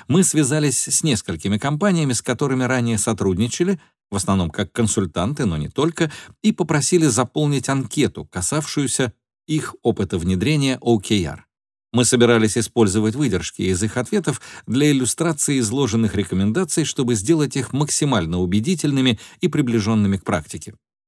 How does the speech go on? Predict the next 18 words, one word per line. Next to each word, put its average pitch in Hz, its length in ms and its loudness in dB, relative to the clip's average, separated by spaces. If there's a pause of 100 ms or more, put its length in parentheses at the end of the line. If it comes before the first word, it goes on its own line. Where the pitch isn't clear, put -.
(640)
Как 113 200 0
вы 110 120 4
уже 104 200 2
заметили, 107 680 0 (260)
в 131 140 4
некоторой 156 420 2
степени 143 440 -2
нам 123 220 0
это 120 160 -4
удалось, 127 540 -4 (220)
хотя 104 340 0
примеров 95 480 0
у 101 60 0
нас 87 240 -4
не 113 100 2
так 85 240 -4
уж - 160 -8
много. 101 340 0